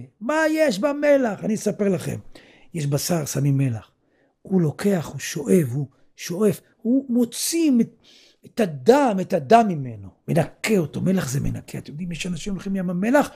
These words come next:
מתברכים במלח. איזה ניקיון על הכיפק. עוד מעט יעשו מקלחות של מלח, מורידים מלח. מלח זה מנקה.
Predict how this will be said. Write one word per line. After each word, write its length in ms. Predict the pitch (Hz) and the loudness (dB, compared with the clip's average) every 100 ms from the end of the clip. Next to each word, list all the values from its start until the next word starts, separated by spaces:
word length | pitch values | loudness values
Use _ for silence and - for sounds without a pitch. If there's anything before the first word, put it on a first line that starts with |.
| - - - | -10 -10 -8
מתברכים 460 | 214 196 - 214 | -6 -4 -2 2
במלח. 500 | 202 180 180 135 113 - _ - | 2 2 0 -2 -6 -12 _ -4
איזה 260 | 226 165 170 | -2 -2 -2
ניקיון 960 | 151 - 147 147 147 135 131 123 123 | -4 -2 0 2 2 0 -2 -4 -2
על 100 | 131 | 0
הכיפק. 440 | 127 139 - - - _ _ _ _ _ _ | 0 -2 -4 -10 -18 _ _ _ _ _ _
עוד 140 | - 165 | -10 -6
מעט 160 | 190 | -4
יעשו 240 | 208 226 233 | -4 -4 -4
מקלחות 420 | 220 220 254 277 | -4 -2 0 0
של 120 | 285 | -2
מלח, 200 | 262 214 | -4 -6
מורידים 400 | 220 294 311 349 | -10 -10 -2 0
מלח. 480 | 370 339 - 110 104 _ _ _ _ _ | 4 4 4 -6 -16 _ _ _ _ _
מלח 180 | 208 254 | 0 0
זה 100 | 185 | 2
מנקה. 340 | 185 175 - | 0 0 -2